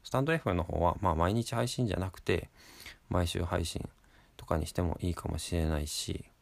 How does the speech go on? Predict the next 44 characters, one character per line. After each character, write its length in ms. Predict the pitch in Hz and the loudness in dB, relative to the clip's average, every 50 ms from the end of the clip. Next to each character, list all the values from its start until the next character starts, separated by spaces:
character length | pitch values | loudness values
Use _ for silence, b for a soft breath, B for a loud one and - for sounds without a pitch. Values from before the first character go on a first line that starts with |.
| _ _ _ _ _ _ _ _ b b b b b b b b b b - | _ _ _ _ _ _ _ _ b b b b b b b b b b -6
ま 140 | - 78 | -6 -4
あ、 40 | 73 | -4
本 220 | 71 76 85 90 95 | -4 -2 -2 -2 -2
当 120 | - 110 | 0 0
に 140 | 107 101 95 | 2 2 2
い 40 | 98 | 2
ろ 100 | 107 104 | 0 0
い 40 | |
ろ 100 | 104 104 | 0 -2
考 280 | - - 98 98 101 107 | -2 -2 0 0 2 0
え 40 | 104 | 0
る 100 | - 90 | 0 -2
と 100 | - - | -6 -6
こ 120 | - - 87 | -4 -2 0
ろ 60 | 85 | 0
は 100 | 80 80 - - _ - - | -2 -4 -8 -16 _ -10 -4
あ 60 | - 87 | -4 -2
る 100 | 80 73 | -2 -2
ん 60 | 71 | -6
で 80 | - | -8
す 60 | - - | -10 -6
よ 100 | - 82 | -4 -4
ね。 160 | 87 92 92 - - _ _ _ _ _ - _ _ _ - - - - - - - - - - _ _ _ _ _ - - - _ _ _ - _ _ - - - _ _ _ _ _ - - - _ _ _ _ - - - _ _ - _ _ _ _ _ - - _ _ _ _ - - | -4 -4 -6 -10 -16 _ _ _ _ _ -20 _ _ _ -20 -20 -20 -20 -20 -20 -20 -20 -20 -20 _ _ _ _ _ -20 -20 -20 _ _ _ -20 _ _ -20 -20 -20 _ _ _ _ _ -20 -20 -20 _ _ _ _ -20 -20 -20 _ _ -20 _ _ _ _ _ -20 -20 _ _ _ _ -14 -12
あ 60 | - - | -12 -8
と 140 | - - | -6 -4
は 40 | 90 | -4
逆 260 | 90 - 87 - - | -2 -4 -4 -4 -4
に 60 | 101 101 | -4 -4
ス 80 | - | -4
タ 120 | - 113 113 | -4 -4 -2
ン 40 | |
ド 80 | 113 117 | -2 -2
エ 60 | 120 | -2
フ 80 | 117 117 | -2 0
エ 20 | |
ム 120 | 98 87 85 | 0 0 0
に 120 | 80 80 | 0 0
全 160 | 82 107 101 | 0 0 0
部 80 | 85 - | -2 -2
配 160 | - - 78 | -4 -6 -6
信 140 | 82 - - | -6 -6 -6
す 120 | - - - | -6 -8 -8
る 60 | - | -10
と 120 | - - | -12 -14